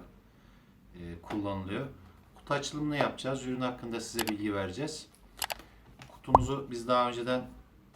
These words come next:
geldi, merak ettik, dayanamadık, açtık.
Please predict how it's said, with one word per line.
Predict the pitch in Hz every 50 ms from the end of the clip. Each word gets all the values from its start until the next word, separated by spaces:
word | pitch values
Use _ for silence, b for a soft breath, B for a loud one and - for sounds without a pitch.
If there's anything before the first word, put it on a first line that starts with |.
| - - - - - - - - - - - - - 110 110
geldi, | 117 117 117 113 107 101 101
merak | 107 110 110 110 113 113 113 -
ettik, | 107 101 - - - - -
dayanamadık, | 104 107 107 104 104 98 98 95 92 87 - -
açtık. | - 107 101 - - - - - - -